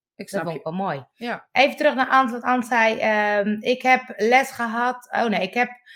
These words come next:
Speaker 2: Even kijken. "Ik heb gehad dat we voor een les een tekening moesten maken. En wat ik ook deed, geen info. Tijdens de rit kwam er muziek op de radio. En dat was de muziek waar de persoon in kwestie erg van hield."
Speaker 1: Ja, mooi.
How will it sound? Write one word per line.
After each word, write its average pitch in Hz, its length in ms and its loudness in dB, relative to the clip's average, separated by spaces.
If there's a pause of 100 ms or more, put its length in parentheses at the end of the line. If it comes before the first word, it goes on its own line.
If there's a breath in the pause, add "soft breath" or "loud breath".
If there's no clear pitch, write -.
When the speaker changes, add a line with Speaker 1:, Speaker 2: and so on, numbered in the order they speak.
(360 loud breath)
Speaker 2:
Even 180 220 -12
kijken. 151 260 -12
"Ik - 80 -20
heb 247 120 0
gehad 247 260 2
dat 262 140 0
we 226 100 -6
voor 226 200 0
een 196 160 2
les 269 200 4
een 247 120 2
tekening 254 340 0
moesten 240 260 -2
maken. 233 400 -2 (280 loud breath)
En 180 80 -8
wat 233 160 4
ik 269 100 -2
ook 214 160 -2
deed, 220 260 4
geen 240 200 -2
info. 147 440 -6
Tijdens 208 300 2
de 214 60 0
rit 247 180 -2
kwam 220 180 0
er 196 80 -2
muziek 190 300 -4
op 240 80 -16
de 262 80 -2
radio. 233 440 0 (300 loud breath)
En 190 120 -4
dat 262 180 4
was 262 160 -2
de 226 100 -2
muziek 220 320 -2
waar 214 120 4
de 190 80 -2
persoon 226 320 -2
in 214 80 -2
kwestie 214 340 -2
erg 196 240 -2
van 190 140 -8
hield." 175 360 -4 (600)
Speaker 1:
Ja, 196 220 -12
mooi. 175 260 -16